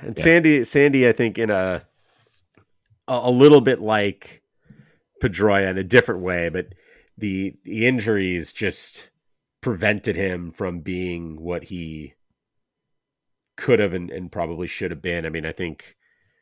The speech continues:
Speaker 1: when he was healthy, Sandy was, was a star.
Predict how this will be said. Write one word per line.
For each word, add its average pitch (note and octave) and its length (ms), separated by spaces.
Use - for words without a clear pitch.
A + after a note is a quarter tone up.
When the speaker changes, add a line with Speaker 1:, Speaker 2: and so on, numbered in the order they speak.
Speaker 1:
when A2+ 360
he G2+ 140
was F#2 140
healthy, E2+ 680
Sandy F2+ 420
was, D#2 480
was E2+ 200
a - 60
star. - 580